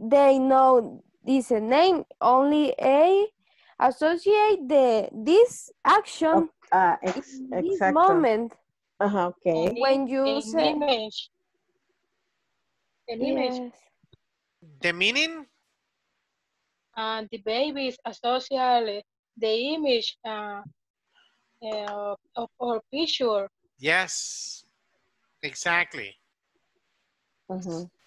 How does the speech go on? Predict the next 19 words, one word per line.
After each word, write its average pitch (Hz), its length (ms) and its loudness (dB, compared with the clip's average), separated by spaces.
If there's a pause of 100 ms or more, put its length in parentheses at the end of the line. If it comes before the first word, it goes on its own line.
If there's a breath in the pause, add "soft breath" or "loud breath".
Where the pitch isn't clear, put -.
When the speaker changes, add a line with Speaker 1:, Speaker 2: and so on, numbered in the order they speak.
Speaker 4:
Yes. 160 420 -4
So 208 260 -6
how 220 200 0
many, 262 480 -2
how 226 140 -2
many 240 300 -2
aspects 233 520 -2
do 208 100 -8
you 202 180 -6
have 202 320 -4
so 214 200 -6
far? 123 540 -4 (220)
Do 196 80 -6
you 202 140 -6
have 208 300 -2
the 208 80 -4
five? 220 520 -4 (1120)
Speaker 1:
Yes. 311 720 0 (140)
Speaker 2:
Yes. 233 520 2